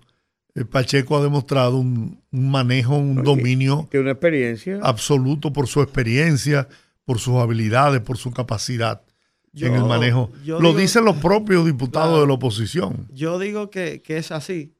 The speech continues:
Speaker 1: pero también entiendo, don Johnny, que cuando los escenarios, y don, eh, Giorgi, los escenarios cambian. Hoy en día, eh, tenemos una oposición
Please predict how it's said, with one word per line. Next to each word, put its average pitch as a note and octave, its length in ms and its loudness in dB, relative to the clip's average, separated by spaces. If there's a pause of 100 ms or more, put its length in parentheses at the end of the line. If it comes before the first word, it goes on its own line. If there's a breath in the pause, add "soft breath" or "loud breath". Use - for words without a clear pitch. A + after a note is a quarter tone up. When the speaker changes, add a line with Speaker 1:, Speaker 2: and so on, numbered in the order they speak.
(340)
Speaker 1:
pero D3+ 340 -10
también C#3+ 440 -10
entiendo, D#3 400 -12
don C#3+ 180 -16
Johnny, C#3+ 240 -14
que A#2+ 220 -20
cuando B2+ 320 -16 (200)
los C3 220 -12
escenarios, C#3 380 -10 (560)
y B2+ 140 -20
don, A#2+ 520 -20
eh, A#2 480 -20 (300)
Giorgi, C#3+ 320 -6
los C3+ 160 -10
escenarios D3 400 -8
cambian. A#2+ 480 -16
Hoy D3 200 -16
en D3+ 120 -16
día, D3+ 420 -10 (540)
eh, B2+ 160 -12
tenemos C#3 440 -10
una D#3 140 -8
oposición C#3+ 800 -10